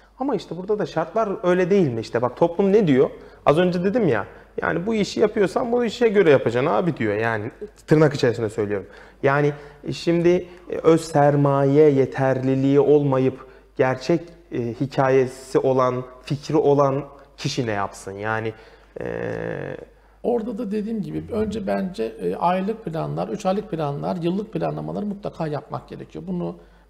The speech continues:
Speaker 2: bütün batıdaki şirketler böyle yapıyor.
Speaker 1: Hı hı.
Speaker 2: Sizin bu planlama içerisinde bakın bir kere maliyet muhasebesini bilmiyoruz.
Speaker 1: Evet.
Speaker 2: Önce onu bilmemiz lazım. Yani biz bir malımızı ne kadara mal ediyoruz, ne kadar kar koyuyoruz, ne kadar sürede ben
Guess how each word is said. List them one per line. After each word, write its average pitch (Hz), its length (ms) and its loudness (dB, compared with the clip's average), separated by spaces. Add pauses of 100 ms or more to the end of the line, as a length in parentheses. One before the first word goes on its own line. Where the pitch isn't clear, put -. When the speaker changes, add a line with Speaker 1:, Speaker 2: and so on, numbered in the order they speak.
Speaker 2:
bütün 180 240 -8
batıdaki 147 300 -12
şirketler 156 360 -8
böyle 131 180 -6
yapıyor. 113 240 -8
Speaker 1:
Hı 117 160 -8
hı. 156 40 -8 (300)
Speaker 2:
Sizin 220 420 -6
bu 220 120 -4
planlama 196 420 -2
içerisinde 165 640 -8
bakın 80 220 -10 (240)
bir - 60 -20
kere 240 200 -6
maliyet 196 400 -2
muhasebesini 175 520 -4
bilmiyoruz. 120 600 -12
Speaker 1:
Evet. 120 200 -10 (240)
Speaker 2:
Önce 185 200 -2
onu 170 140 -2
bilmemiz 131 420 -10
lazım. - 340 -14 (520)
Yani 170 240 0 (120)
biz 202 260 -6
bir 202 140 0
malımızı 170 720 -2
ne 196 160 -2
kadara 160 320 -4
mal 135 240 -2
ediyoruz, 127 540 -12 (180)
ne 196 120 -4
kadar 269 360 -2
kar 180 260 -2
koyuyoruz, 139 540 -4 (360)
ne 185 100 0
kadar 233 320 2
sürede 220 360 0
ben 208 120 6